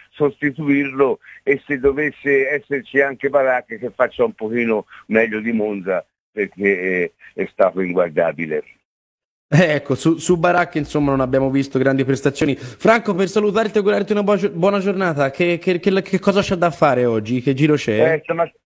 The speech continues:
Speaker 1: stamattina si ricomincia subito col servizio dell'asilo, rincontrerò i miei bambini e a portarli da mangiare a questi asili privati che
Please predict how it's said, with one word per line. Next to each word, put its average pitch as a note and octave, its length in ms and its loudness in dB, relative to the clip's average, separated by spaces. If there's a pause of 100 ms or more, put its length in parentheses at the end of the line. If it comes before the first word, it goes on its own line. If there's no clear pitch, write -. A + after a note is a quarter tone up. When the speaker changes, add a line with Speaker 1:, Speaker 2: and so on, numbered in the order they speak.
(240)
Speaker 1:
stamattina E3+ 640 0
si E3 80 -8
ricomincia D#3+ 680 -2
subito D3 380 -2
col C#3+ 180 0
servizio D3 480 -2
dell'asilo, E3 640 0
rincontrerò C#3+ 560 0
i D3 60 -2
miei D3 160 0
bambini E3 640 -4 (280)
e - 100 2
a A#2+ 60 4
portarli C3+ 460 -2
da C3 120 2
mangiare C3+ 480 0
a B2+ 60 -6
questi C#3 260 -6
asili C#3 340 -2
privati F3+ 680 -2
che C3 380 -2